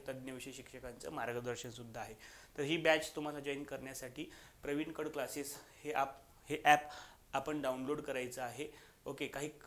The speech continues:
अडचण असेल तर एट सेवन डबल एट वन सिक्स सेवन टू फोर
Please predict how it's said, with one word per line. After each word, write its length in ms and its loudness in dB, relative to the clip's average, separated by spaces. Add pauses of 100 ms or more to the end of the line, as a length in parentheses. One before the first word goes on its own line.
अडचण 320 2
असेल 500 0
तर 200 0
एट 140 0
सेवन 320 -2
डबल 220 0
एट 140 -4
वन 200 -4
सिक्स 260 -10 (280)
सेवन 200 -2 (100)
टू 60 -8
फोर 300 -8